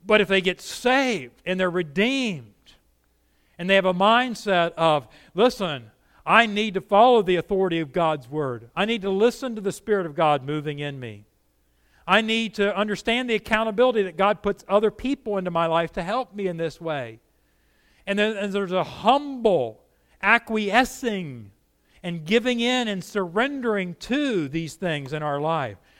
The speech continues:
There's hope to live in peace, even with the most difficult of people.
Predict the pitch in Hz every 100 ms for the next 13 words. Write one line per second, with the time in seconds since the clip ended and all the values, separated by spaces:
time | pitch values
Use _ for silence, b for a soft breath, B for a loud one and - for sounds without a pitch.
0 | b b 185 175 - 240 294 240 190 b
1 | b - 247 196 196 190 208 - 208 226
2 | 226 - 269 226 202 - b b b -
3 | 269 302 285 277 220 247 247 247 254 233
4 | - 370 320 302 240 190 165 - 147 -
5 | 127